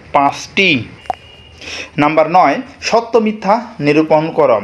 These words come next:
নাম্বার <clears throat> নয়, মানুষের শুক্রাণুতে সেক্স ক্রোমোজোম থাকে দুটি, এটি হবে মিথ্যা। নাম্বার দশ, সন্ধ্যা মালতী ফুলে সহপ্রকটতা দেখা যায়,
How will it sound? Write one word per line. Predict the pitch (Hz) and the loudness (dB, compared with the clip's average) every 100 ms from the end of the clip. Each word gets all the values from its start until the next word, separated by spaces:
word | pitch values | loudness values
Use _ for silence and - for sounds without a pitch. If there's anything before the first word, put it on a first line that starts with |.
| - - - | -6 -12 -4
নাম্বার | 147 156 156 - - - | 0 2 0 -2 -8 -2
<clears throat> | 170 | 2
নয়, | 175 151 110 - - | 4 4 0 -8 -6
মানুষের | 151 185 202 233 | -2 0 0 -2
শুক্রাণুতে | 226 196 208 214 214 220 | -2 -2 0 0 -2 -6
সেক্স | - 220 220 - - | 0 0 0 -6 -4
ক্রোমোজোম | 180 180 185 190 196 | 0 0 0 -2 -4
থাকে | 190 - 151 180 | -4 -6 -2 -2
দুটি, | 160 196 160 120 - - | -2 -2 -2 -2 -6 -6
এটি | 147 151 | -4 -4
হবে | 120 143 170 | -4 -2 -4
মিথ্যা। | 123 120 - 175 151 113 - - | -2 -6 -4 -2 -2 -2 -10 -2
নাম্বার | 139 143 143 | 0 2 0
দশ, | 160 127 - - | 0 0 -2 -12
সন্ধ্যা | - 165 185 220 | -4 0 2 2
মালতী | 220 202 208 214 | 2 2 0 -4
ফুলে | 214 - 170 156 294 - - | -6 -2 0 0 -2 -12 -10
সহপ্রকটতা | - 202 220 220 185 185 190 190 196 | -2 0 0 0 -2 0 -2 0 0
দেখা | 147 131 160 | 0 -2 -2
যায়, | 147 165 | 2 2